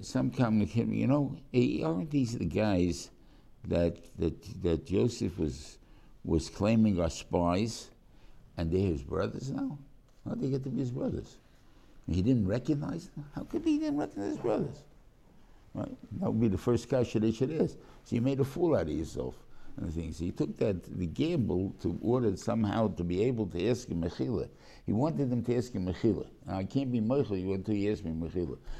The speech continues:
And I can't, and, and, if you don't feel you did me an avla, I can't be meichel you." So if that's the case, that the only reason I was trying to get you to ask me mechila so I can be meichel you. So L'cheri put it in a big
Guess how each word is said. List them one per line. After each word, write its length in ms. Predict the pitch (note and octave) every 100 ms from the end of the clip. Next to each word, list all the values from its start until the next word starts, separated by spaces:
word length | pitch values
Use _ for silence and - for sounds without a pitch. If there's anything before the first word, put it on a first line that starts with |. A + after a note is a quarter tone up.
| - -
And 120 | E2
I 100 | F#2
can't, 320 | - A#2+ -
and, 220 | A2 F#2+
and, 140 | F2+ F#2
if 340 | F#2+ F#2 E2
you 100 | A#2+
don't 160 | D#3+ C#3+
feel 260 | - C3+
you 160 | B2+ G2+
did 280 | F#2+ C3+ A#2+
me 100 | A#2
an 120 | A2
avla, 380 | D#3 C3+ A#2 G2+
I 100 | A2
can't 280 | A#2 C3 -
be 100 | A2+
meichel 420 | A#2 G#2+ D#2 C2
you." 100 | - - - - -
So 260 | - F#2+ F#2
if 100 | F2+
that's 260 | - -
the 140 | - G#2+
case, 500 | - B2+ - - -
that 180 | - -
the 60 |
only 220 | A2 C#3
reason 180 | C3 A2+
I 40 | G#2
was 100 | -
trying 240 | B2 B2+
to 80 | G#2+
get 260 | A2+ A2+
you 80 | F#2
to 100 | G2+
ask 140 | B2 -
me 240 | F2+ F2
mechila 320 | - B2+ A#2+
so 120 | -
I 80 | -
can 120 | -
be 100 | F2
meichel 480 | F2+ B2+ - A#2 F#2+
you. 160 | F#2 - - - - - -
So 240 | - G2+
L'cheri 560 | G2 G2+ C3 D#3 C3 -
put 180 | B2
it 140 | B2 A#2+
in 100 | G2+
a 40 |
big 520 | F#2 C3 C3+ A2 -